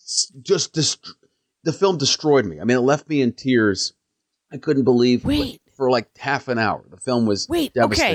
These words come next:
Speaker 2: okay. So this is a, so Ghibli, which I know Ghibli, but only 'cause of Miyazaki.
Speaker 1: Yeah.
Speaker 2: And what's the name of the other,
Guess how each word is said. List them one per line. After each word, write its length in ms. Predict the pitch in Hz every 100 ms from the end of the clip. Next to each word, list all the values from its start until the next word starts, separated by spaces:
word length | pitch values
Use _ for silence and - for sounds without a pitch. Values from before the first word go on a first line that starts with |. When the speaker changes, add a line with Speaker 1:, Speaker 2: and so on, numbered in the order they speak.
| -
Speaker 2:
okay. 100 | - _ _ _ _ _ _
So 540 | - 320 269 247 220 _ _ _ _ _ _
this 280 | 196 381 -
is 200 | 359 285
a, 180 | 233 - - -
so 220 | - 262
Ghibli, 680 | 214 - 370 277 190 202 220 _ _ _ _ _ _
which 240 | - 196 208
I 140 | 185
know 180 | 220 226
Ghibli, 440 | 233 214 151 151 -
but 160 | 180 269
only 260 | 202 262 240
'cause 260 | 220 208
of 120 | 233
Miyazaki. 640 | 214 240 226 285 427 - - _ -
Speaker 1:
Yeah. 240 | 92 76 - _ _ _ _ _ _ _
Speaker 2:
And 200 | 208 214
what's 300 | 220 247 -
the 100 | 269
name 240 | 254 262 247
of 100 | 233
the 200 | 233 -
other, 460 | 214 233 233 233